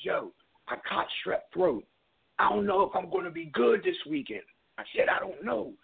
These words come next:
I didn't say I wasn't gonna make it. I never said I wasn't coming. I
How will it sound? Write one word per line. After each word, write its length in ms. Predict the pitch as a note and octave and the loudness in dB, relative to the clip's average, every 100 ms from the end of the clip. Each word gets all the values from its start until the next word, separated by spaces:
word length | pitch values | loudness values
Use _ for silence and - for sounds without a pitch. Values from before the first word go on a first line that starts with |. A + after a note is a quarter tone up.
| _ - | _ -8
I 60 | |
didn't 180 | - A2 - | -6 -6 -4
say 140 | F#3 | -2
I 60 | F3+ | 0
wasn't 320 | G3+ G3+ F#3+ | -2 -4 -8
gonna 260 | G3 F3 | -10 -10
make 280 | D#3+ F#3+ - | -4 -4 -4
it. 120 | - - _ - | -10 -10 _ -8
I 60 | |
never 200 | - - G#2+ | -4 -2 -2
said 160 | - A#2 | 2 2
I 40 | |
wasn't 340 | A2+ A2+ G#2 - | 4 2 0 -6
coming. 380 | - - A3+ A3+ _ _ | -4 -2 -4 -6 _ _
I 80 | - | -8